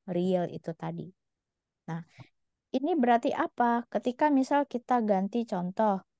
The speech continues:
ilgencek jadinya, oh, ingnencek jadinya ilgencek. Buku yang telah dibaca. Berarti apa?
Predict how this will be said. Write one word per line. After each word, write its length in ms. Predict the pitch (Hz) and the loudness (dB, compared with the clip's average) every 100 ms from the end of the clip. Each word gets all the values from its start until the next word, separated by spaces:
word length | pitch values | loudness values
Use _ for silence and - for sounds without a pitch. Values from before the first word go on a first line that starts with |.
| _ _ _ _ - | _ _ _ _ -2
ilgencek 800 | 233 247 214 240 233 233 277 262 | 2 4 4 4 2 2 0 0
jadinya, 720 | 196 202 196 196 185 214 277 330 _ _ _ _ _ _ _ _ 190 | -2 0 2 0 0 0 0 -2 _ _ _ _ _ _ _ _ 0
oh, 80 | - _ _ | 0 _ _
ingnencek 720 | 233 247 247 233 233 277 277 | 2 4 6 4 2 0 -2
jadinya 560 | 240 208 196 185 247 262 _ - | -2 -2 0 0 -2 -2 _ -4
ilgencek. 1400 | 226 233 226 208 190 175 185 226 247 247 240 - 202 156 _ _ _ _ _ _ _ _ - | 0 2 2 2 0 -2 -2 0 4 4 2 -2 -6 -6 _ _ _ _ _ _ _ _ -8
Buku 640 | 185 180 _ - 208 302 523 _ _ _ 196 | -6 -6 _ -4 0 0 -4 _ _ _ -2
yang 400 | 190 185 220 320 _ _ - | 0 2 0 -4 _ _ -8
telah 400 | 175 170 185 240 277 - - | -4 -2 0 -2 -4 -14 -14
dibaca. 720 | - 208 240 196 151 - - | -6 -2 0 -2 -4 -8 -14
Berarti 320 | - 170 170 233 | -6 -4 -2 -2
apa? 320 | 285 - | 0 0